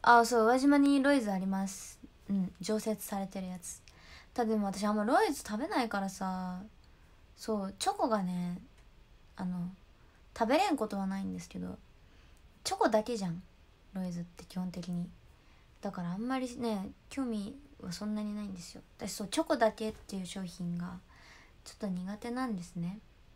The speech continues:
そう、甘いの好きなんですけど、あんまりすっごい甘いのはそんなに得意じゃなくて。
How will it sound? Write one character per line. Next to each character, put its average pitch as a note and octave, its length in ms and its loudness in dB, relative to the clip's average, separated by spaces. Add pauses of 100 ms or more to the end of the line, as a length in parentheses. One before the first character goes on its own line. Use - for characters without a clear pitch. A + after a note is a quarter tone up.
(720)
そ - 180 -10
う、 F3+ 160 -6 (300)
甘 A#3+ 300 2
い A#3 80 0
の F3 320 -2 (500)
好 - 140 -18
き B3 100 -4
な A#3 140 -2
ん F3+ 140 -4
で F3 100 -6
す F3 100 -14
け F#3 120 -12
ど、 F3 80 -6 (1500)
あ A3 140 -2
ん B3 140 -4
ま C4 120 0
り B3+ 240 -4
す B3 240 -6
っ A3 40 -2 (140)
ご C#4 160 2
い B3+ 120 4
甘 G3+ 360 0
い G3 40 -2
の F3+ 180 -2
は F3 80 -4
そ G3+ 160 -8
ん G3+ 160 -4
な G3+ 80 -6
に G3+ 160 -6
得 G3 300 -8
意 F#3+ 40 -6
じ F3 120 -6
ゃ F3 40 -2
な F3 200 -4
く - 100 -16 (220)
て。 G#3+ 380 -12